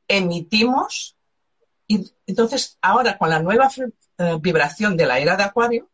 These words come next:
es el momento para que nos demos cuenta, para que paremos, para que nos sintamos a observar, a mirar y poder soltar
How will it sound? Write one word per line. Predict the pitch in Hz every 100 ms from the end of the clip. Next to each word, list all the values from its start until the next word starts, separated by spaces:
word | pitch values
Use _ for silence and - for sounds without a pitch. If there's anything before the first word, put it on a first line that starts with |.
| _ _ _ _ _ -
es | 277 285
el | 285 226
momento | 202 202 233 240 247 - - _ _ _ _ _ _ _ -
para | 180 165
que | 160
nos | 185 -
demos | 202 233 -
cuenta, | 233 226 214 214 220 - _
para | - 127 117
que | 113
paremos, | 110 120 160 160 165 -
para | - 135
que | 113
nos | 110 -
sintamos | 120 117 147 147 151
a |
observar, | 135 - 175 151 175 233 - _ _ _
a | 220 240
mirar | 226 226 - - _ _
y | - 175
poder | 180 185 247
soltar | - 185 160 147 - 285